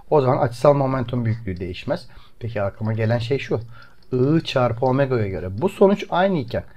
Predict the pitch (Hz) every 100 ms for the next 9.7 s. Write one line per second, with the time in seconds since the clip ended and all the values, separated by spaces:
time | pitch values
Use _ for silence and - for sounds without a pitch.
0 | - - - 143 175 175 131 123 120 139
1 | 160 - 151 123 117 123 135 143 127 139
2 | 135 - 113 113 - 120 - 147 160 -
3 | - - 117 120 - 208 208 143 117 117
4 | 123 175 - 127 165 127 117 - 117 -
5 | 113 123 139 170 - - - - - 127
6 | 113 143 135 123 127 120 135 123 110 113
7 | 123 - 143 127 185 196 143 127 113 110
8 | 165 175 139 180 214 - - - - 151
9 | 226 311 135 110 92 82